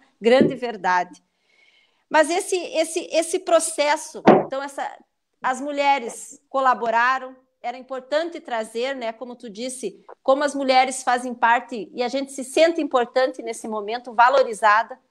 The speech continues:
por mais que não estamos em todos os livros da história, mas a gente sabe que ajudou muito,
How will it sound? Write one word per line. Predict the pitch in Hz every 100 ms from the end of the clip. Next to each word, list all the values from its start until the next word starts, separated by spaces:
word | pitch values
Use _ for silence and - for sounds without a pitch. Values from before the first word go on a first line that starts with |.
| _ _
por | 262 262
mais | 240 294 294
que | - 226 - - - _ -
não | 269 294
estamos | 320 - 339 359
em | 320
todos | 311 339 339 311
os | 277
livros | 294 294 269
da | 277
história, | 262 - 277 285 294
mas | 269 269 262
a |
gente | 262 269 269
sabe | - 262 262
que | 262 262
ajudou | 247 226 247
muito, | 240 269 277